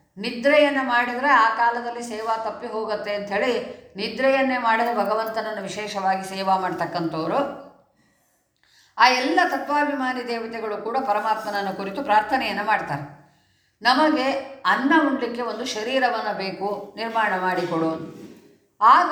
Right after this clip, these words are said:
ಭಗವಂತ ಒಂದು ಗೋ ಶರೀರವನ್ನು ನಿರ್ಮಾಣ ಮಾಡಿಕೊಟ್ಟ. ದೇವತೆಗಳೆಲ್ಲ ಆ ಗೋವಿನ ಶರೀರವನ್ನು ಪ್ರವೇಶ ಮಾಡಿ ಪುನಃ ಹೊರಗೆ ಬಂದರು, "ಇದು ನಮಗೆ ಬೇಡ" ಅಂತ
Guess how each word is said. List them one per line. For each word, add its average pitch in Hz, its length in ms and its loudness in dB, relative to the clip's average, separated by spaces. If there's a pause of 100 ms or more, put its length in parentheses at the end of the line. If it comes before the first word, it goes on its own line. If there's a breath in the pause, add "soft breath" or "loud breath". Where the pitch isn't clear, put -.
(240)
ಭಗವಂತ 269 400 -4
ಒಂದು 240 240 -8
ಗೋ 247 200 -2
ಶರೀರವನ್ನು 233 600 -2
ನಿರ್ಮಾಣ 208 360 -2 (100)
ಮಾಡಿಕೊಟ್ಟ. 185 480 -2 (600)
ದೇವತೆಗಳೆಲ್ಲ 277 760 4
ಆ 226 80 8
ಗೋವಿನ 240 360 -4
ಶರೀರವನ್ನು 214 580 -6
ಪ್ರವೇಶ 214 380 -6 (100)
ಮಾಡಿ 180 200 0
ಪುನಃ 214 380 2
ಹೊರಗೆ 202 280 0
ಬಂದರು, 185 640 -4
"ಇದು 262 200 0
ನಮಗೆ - 320 -2
ಬೇಡ" 185 360 0
ಅಂತ 175 300 4